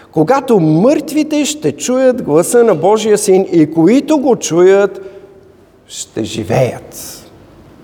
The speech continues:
Библията много ясно описва всеки човек като мъртъв.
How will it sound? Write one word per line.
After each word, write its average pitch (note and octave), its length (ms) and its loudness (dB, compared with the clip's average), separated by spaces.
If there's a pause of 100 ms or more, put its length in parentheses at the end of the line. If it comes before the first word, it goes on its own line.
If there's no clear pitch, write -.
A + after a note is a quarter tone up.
(500)
Библията D4 380 2
много A3 280 2
ясно F#3 340 0
описва F3 400 -4
всеки G#3 520 -8
човек D#3+ 600 -2
като F3+ 360 0 (360)
мъртъв. C#3 580 0